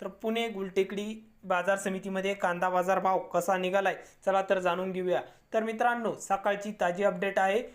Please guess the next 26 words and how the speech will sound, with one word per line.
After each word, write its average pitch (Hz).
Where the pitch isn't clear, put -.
व्हिडिओ 214
पूर्णपणे 202
बघा, 190
कुठेही 208
स्किप 196
न 196
करता, 190
आणि 190
चॅनलला 185
नवीन 196
असाल 202
तर 226
चॅनलला 196
आत्ता 175
सबस्क्राईब 180
करा. 202
चला 202
तर 220
बघूया 220
आजचा 226
पुणे 220
गुलटेकडीचा 196
रिअल 190
कांदा 175
बाजार 175
भाव. 185